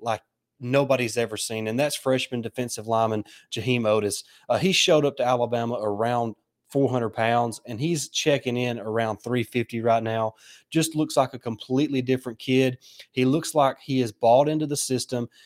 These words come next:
He's bought into the process that Nick Saban and the coaching staff has there in Tuscaloosa,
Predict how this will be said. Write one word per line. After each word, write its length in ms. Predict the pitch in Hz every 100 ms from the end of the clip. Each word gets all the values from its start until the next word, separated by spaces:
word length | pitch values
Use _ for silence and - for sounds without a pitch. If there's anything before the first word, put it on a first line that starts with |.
| _
He's 180 | 123 110
bought 360 | 117 120 139
into 180 | 139 131
the 80 | 117
process 840 | - 120 120 120 - 123 120 - _ _ -
that 100 | 117
Nick 180 | 131 135
Saban 420 | - 123 123 120
and 80 | 113
the 60 |
coaching 340 | - 123 120 113
staff 360 | - 120 117 - _ _ -
has 300 | 127 120 113
there 220 | 120 117
in 100 | 110
Tuscaloosa, 800 | 123 113 - 110 117 110 117